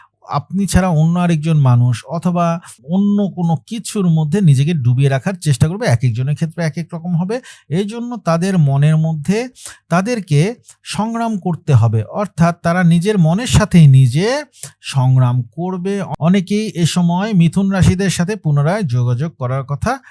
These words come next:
ভাববে অথবা ইতিমধ্যেই ভাবছে, অর্থাৎ আপনার মানুষটি আপনার সাথে পুনরায় যোগাযোগ করার কথা ভাবছে। কিছু ক্ষেত্রে ইতিমধ্যেই তারা কোনো পথ না পেয়ে আপনার সাথে যোগাযোগ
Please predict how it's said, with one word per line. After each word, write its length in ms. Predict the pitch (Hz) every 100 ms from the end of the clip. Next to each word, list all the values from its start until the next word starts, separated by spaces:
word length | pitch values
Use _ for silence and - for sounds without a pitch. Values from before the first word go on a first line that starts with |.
| _ _ _ 104 90
ভাববে 580 | 98 120 98 98 147 247 - - _
অথবা 260 | 117 117 196
ইতিমধ্যেই 520 | 247 107 120 120 117
ভাবছে, 360 | 131 120 - 226 247
অর্থাৎ 300 | 113 113 226 -
আপনার 260 | 107 139 120
মানুষটি 340 | 113 131 - 214
আপনার 340 | - - 98
সাথে 280 | 98 98 202 277 - _ -
পুনরায় 340 | 104 104 175
যোগাযোগ 400 | 175 107 110 120 127
করার 280 | 143 147 151
কথা 240 | 156 165 165
ভাবছে। 340 | 170 170 214 240 - _ -
কিছু 260 | 240 - 311
ক্ষেত্রে 340 | 226 180 175 190
ইতিমধ্যেই 560 | 156 151 220 262 233 254
তারা 340 | 180 151 151 240 277 - _ _
কোনো 300 | 185 196 202 202 -
পথ 300 | 180 208 220 170
না 220 | 156 135 123
পেয়ে 280 | 135 165 214
আপনার 400 | - 110 131 131 127
সাথে 160 | 139 214
যোগাযোগ 520 | 135 117 120 117 196